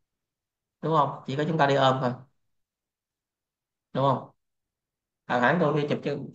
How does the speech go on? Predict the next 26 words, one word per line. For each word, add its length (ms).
chụp 160
cho 80
các 80
bạn 200
coi, 260
tôi 120
hút 180
hết 120
E 160
K 20
H, 140
ờ, 180
B 40
K 100
C 20
à. 380
Bốn 160
chục 100
ngàn 180
đô 160
này, 220
tôi 160
hút, 140
hút 120
hết 120
B 20